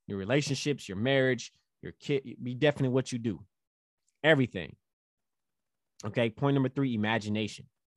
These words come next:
Okay, helps build your imagination. You know why? Because you're averaging five people you spend the most time with. You got definite, definite purpose.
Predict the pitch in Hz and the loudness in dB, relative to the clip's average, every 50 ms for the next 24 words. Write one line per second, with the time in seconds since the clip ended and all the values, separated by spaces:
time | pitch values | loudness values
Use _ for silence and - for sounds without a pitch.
0 | _ _ _ _ _ _ _ _ - - 104 101 123 131 127 117 - - 135 135 | _ _ _ _ _ _ _ _ -8 -6 -4 0 2 0 0 0 2 4 4 4
1 | 120 123 123 117 117 117 117 107 104 110 113 107 - 107 110 110 117 127 131 131 | 4 4 2 2 2 2 0 0 0 0 -2 -2 -2 -2 -2 0 2 2 2 0
2 | 127 113 - 139 123 110 123 127 123 127 123 127 113 101 98 - - 120 123 127 | 0 -2 -2 -2 -2 0 0 0 2 2 0 0 -2 -4 -6 -6 -2 0 0 0
3 | - - - - 123 - - 135 131 131 123 123 120 - - 107 101 98 95 95 | 0 -2 -8 -10 -10 -6 -4 -2 0 0 0 0 -2 -4 -4 -4 -4 -2 -2 -4
4 | 98 95 - - 104 110 104 98 87 113 117 120 - 139 135 131 131 131 135 135 | -6 -6 -8 -10 -6 -6 -6 -4 -4 -4 -6 -4 -2 -4 -4 -2 -2 -2 -2 -2
5 | 135 - 120 110 - - 101 95 | -2 -4 -4 -6 -4 -4 -6 -8